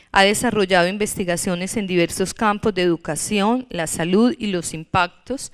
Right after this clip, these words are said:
de violencia social y política en la niñez y juventud. Consultora del I I P, unesco Buenos Aires, del Banco Interamericano de Desarrollo, Banco Mundial,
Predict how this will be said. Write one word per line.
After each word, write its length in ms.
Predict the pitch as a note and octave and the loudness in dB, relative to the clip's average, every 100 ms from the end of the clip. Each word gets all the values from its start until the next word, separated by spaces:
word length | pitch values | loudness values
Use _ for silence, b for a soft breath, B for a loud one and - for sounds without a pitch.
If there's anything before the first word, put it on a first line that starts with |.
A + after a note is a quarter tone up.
| b b b b b b | b b b b b b
de 160 | G3 | 4
violencia 560 | G3 F#3+ F#3 F3+ - G#3 | 6 6 4 0 -4 -4
social 560 | - E3+ - G#3+ G#3+ B3 | -2 -2 0 2 2 0
y 60 | |
política 640 | - C4+ B3 A3 A#3+ - | 0 0 2 -2 -4 -4
en 100 | G3 | -2
la 100 | F3+ | -2
niñez 440 | E3+ D#3+ E3 D3+ - | -4 -6 -8 -6 -6
y 40 | |
juventud. 560 | - F3+ D#3 C#3+ - - - b b b b b | -4 -4 -4 -6 -10 -12 -20 b b b b b
Consultora 920 | - G#3 - G#3+ G3 - A3+ A3+ C#4 E4+ - _ _ _ _ | -4 -4 -2 -4 0 4 6 6 2 -2 -12 _ _ _ _
del 360 | F3+ F#3+ F#3 F#3 - | -8 -2 -2 -4 -6
I 220 | A3 - | -6 -4
I 240 | - A#3 A3+ - | -2 -2 -2 0
P, 420 | A3+ G#3+ - _ - | 2 2 -4 _ -6
unesco 540 | G3+ G3+ G3+ - B3 | -4 0 -2 -2 0
Buenos 400 | A3+ G3 F3+ - | 0 0 -2 0
Aires, 520 | F#3 F#3 G#3 D#4+ - - b b b b F#3 | 0 0 -2 -8 -10 -18 b b b b -4
del 160 | F#3 | 0
Banco 320 | F#3+ F#3 - | 2 2 0
Interamericano 840 | A3 B3 G3+ G3 E3+ E3+ F#3+ E3+ G3 | -2 0 0 0 -2 -2 -2 -2 -2
de 40 | |
Desarrollo, 600 | G3+ G#3 F#3+ G#3+ G#3+ A#3 | -4 -4 2 2 2 2
Banco 300 | F#3 - G3+ | 0 -2 -6
Mundial, 640 | G#3+ G#3+ A3+ A3 A#3 D4 | -4 -2 2 4 4 0